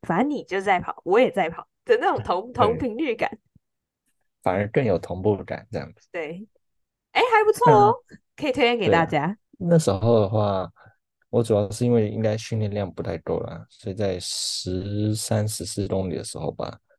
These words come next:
Speaker 2: 就开始很不舒服。后来才发-，看手表才发现心跳那时候就快一百九了。哦，也很意外自己那时候还真的定得下去。那我觉得那时候反而那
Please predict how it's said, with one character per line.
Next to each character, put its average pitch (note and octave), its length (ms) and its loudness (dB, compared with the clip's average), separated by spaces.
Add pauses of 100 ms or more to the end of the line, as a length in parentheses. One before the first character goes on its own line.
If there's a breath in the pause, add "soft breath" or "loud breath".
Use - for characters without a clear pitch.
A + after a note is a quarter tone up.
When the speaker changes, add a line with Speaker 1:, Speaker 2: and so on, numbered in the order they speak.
(160)
Speaker 2:
就 - 140 -6
开 G2+ 100 0
始 G2+ 120 -6
很 G2 120 -6
不 G#2 140 -2
舒 - 160 -6 (160)
服。 - 320 -10 (400 soft breath)
后 - 140 0
来 F#2+ 80 4
才 F2+ 80 2
发-， F#2+ 180 0 (160)
看 G#2+ 180 0
手 F#2 160 -2
表 D#2+ 160 0 (120)
才 D#2+ 100 -2
发 F2 180 -4
现 F2 220 -8
心 F#2+ 240 -6
跳 F#2+ 160 -6
那 F2 100 -4
时 F2 140 -6
候 D2+ 60 -2
就 - 100 -14
快 A2+ 160 -2
一 A#2+ 60 0
百 G2 220 -2
九 - 160 -4
了。 - 300 -12 (720)
哦， E2 340 -2
也 G#2 120 2
很 F2+ 160 0
意 G#2 140 0
外 G2 160 2
自 F#2+ 140 -6
己 - 360 -10 (300 soft breath)
那 - 100 -12
时 F#2 60 -4
候 E2 60 -2
还 D#2+ 100 -4
真 - 140 -4
的 E2 80 -4 (120)
定 F#2+ 140 -8
得 D#2+ 140 -6
下 - 200 -6
去。 - 320 -10 (880 loud breath)
那 D3 120 6
我 F#2+ 100 4
觉 - 100 -2
得 G2 60 0
那 A2+ 80 4
时 A2 100 0
候 F#2+ 140 0
反 C#2 160 -4
而 - 180 -2 (140)
那 G#2+ 100 -2